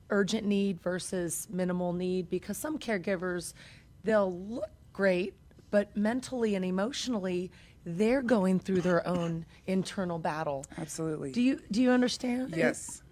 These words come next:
Speaker 2: absolutely.
Speaker 1: How do you
Speaker 2: We actually, um, someone who Jim and I are both very close to, didn't realize that she was a hidden hero, which is what we call through the Elizabeth Dole Foundation is the new Hidden Heroes program.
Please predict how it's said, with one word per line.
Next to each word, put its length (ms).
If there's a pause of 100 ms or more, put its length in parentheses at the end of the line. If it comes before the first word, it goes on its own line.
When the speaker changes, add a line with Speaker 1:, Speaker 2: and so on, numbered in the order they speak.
Speaker 2:
absolutely. 460
Speaker 1:
How 80
do 100
you 180 (180)
Speaker 2:
We 340
actually, 640
um, 600
someone 440
who 640
Jim 180
and 80
I 60
are 100
both 220
very 160
close 340
to, 300 (400)
didn't 260
realize 320
that 120
she 240
was 320
a 80
hidden 260
hero, 220
which 200
is 140
what 120
we 100
call 340
through 220
the 80
Elizabeth 360
Dole 140
Foundation 520
is 100
the 80
new 160
Hidden 320
Heroes 260
program. 420